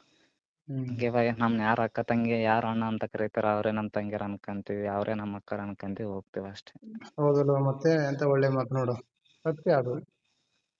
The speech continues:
Speaker 1: ಅಣ್ಣ
Speaker 2: ಹ್ಮ್.
Speaker 1: ತಮ್ಮಂದ್ರ ಆಗ್ಲಿಕ್ಕೆ, ಸಹೋದರ ಆಗ್ಲಿಕ್ಕೆ,
Speaker 2: ಹೌದು ಭಯ್ಯ.
Speaker 1: ಒಡ,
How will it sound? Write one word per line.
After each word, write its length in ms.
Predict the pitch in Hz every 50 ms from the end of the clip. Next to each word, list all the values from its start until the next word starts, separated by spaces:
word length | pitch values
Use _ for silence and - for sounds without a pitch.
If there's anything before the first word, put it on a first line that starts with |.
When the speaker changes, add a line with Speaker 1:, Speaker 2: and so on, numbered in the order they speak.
| _ _ _ _ _ _ _ _ _ _ _
Speaker 1:
ಅಣ್ಣ 260 | - 160 147 151 170 175
Speaker 2:
ಹ್ಮ್. 120 | 135 -
Speaker 1:
ತಮ್ಮಂದ್ರ 380 | 175 165 170 175 170 165 165 170
ಆಗ್ಲಿಕ್ಕೆ, 580 | 165 165 165 160 160 165 151 - - 160 165 170 175 175 180 185 208 - _ _ _ -
ಸಹೋದರ 580 | - - 160 151 135 147 175 170 170 175 170
ಆಗ್ಲಿಕ್ಕೆ, 640 | 165 160 160 156 151 151 156 147 - - - 165 165 170 175 180 175 - 185 - _ _ _ _ _ _ - 180 156 135
Speaker 2:
ಹೌದು 180 | 131 123 123 113
ಭಯ್ಯ. 160 | - - 113
Speaker 1:
ಒಡ, 80 | 156 156